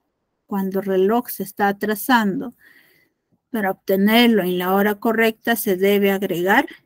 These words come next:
el atraso. Tenemos ahí que la hora correcta va a ser igual a la hora marcada más el atraso. Esas dos fórmulas,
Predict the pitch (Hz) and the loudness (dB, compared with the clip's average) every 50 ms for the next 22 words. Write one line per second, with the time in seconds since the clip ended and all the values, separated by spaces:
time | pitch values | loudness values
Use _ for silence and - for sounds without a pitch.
0 | _ _ _ _ - - 214 214 202 101 - - - - - - - - _ _ | _ _ _ _ -10 -6 -2 0 0 0 -2 -2 -6 -8 -8 -8 -14 -20 _ _
1 | _ _ _ _ _ _ _ _ _ _ _ _ _ _ _ _ _ _ _ _ | _ _ _ _ _ _ _ _ _ _ _ _ _ _ _ _ _ _ _ _
2 | _ _ _ _ _ _ _ _ _ _ _ _ _ _ _ _ _ _ _ _ | _ _ _ _ _ _ _ _ _ _ _ _ _ _ _ _ _ _ _ _
3 | _ - 196 - 190 190 196 196 202 202 214 190 202 214 247 254 - - 190 180 | _ -8 -6 -4 -2 -2 -2 -2 -2 -4 -2 0 2 2 2 2 0 -2 -2 0
4 | 185 185 185 196 202 202 - 262 254 262 269 262 269 - _ - 208 214 302 302 | 0 0 0 0 -2 -2 0 0 2 2 2 2 0 -4 _ -2 0 0 0 -2
5 | _ _ _ - - - _ - _ _ _ _ _ _ _ - - 214 226 226 | _ _ _ -20 -20 -20 _ -20 _ _ _ _ _ _ _ -8 -4 0 2 2
6 | 240 - - 262 247 240 269 269 269 254 240 226 226 240 233 - 208 190 190 196 | 2 2 2 2 2 4 4 4 4 4 4 4 2 2 0 -2 -2 -2 -2 0
7 | 190 190 196 196 202 202 208 208 202 - - 214 208 208 202 196 190 196 202 208 | 0 -2 -2 0 0 0 -2 -2 -6 -2 0 0 2 2 0 0 -2 -2 -2 -4
8 | 202 - - 240 269 330 359 - - _ _ _ _ _ - - 190 170 - - | -4 -4 -2 0 0 0 -2 -4 -10 _ _ _ _ _ -14 -10 -10 -10 -10 -10
9 | 160 151 147 - - - 226 269 - 330 285 - - 294 311 294 - - 330 311 | -10 -10 -10 -10 -8 -6 -6 -4 -4 -4 -6 -4 -2 -2 -2 -2 -4 -4 -2 -2
10 | 302 302 262 240 226 220 214 226 262 294 - - - - | 2 2 2 2 2 0 0 -2 -2 -4 -6 -10 -14 -16